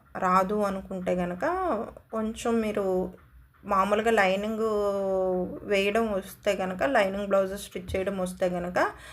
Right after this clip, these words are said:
మా లైనింగ్ క్లాత్ పెట్టి ఎలాగైతే మనం,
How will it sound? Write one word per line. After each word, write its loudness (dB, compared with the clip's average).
మా 6
లైనింగ్ 4
క్లాత్ 0
పెట్టి -4
ఎలాగైతే 0
మనం, -2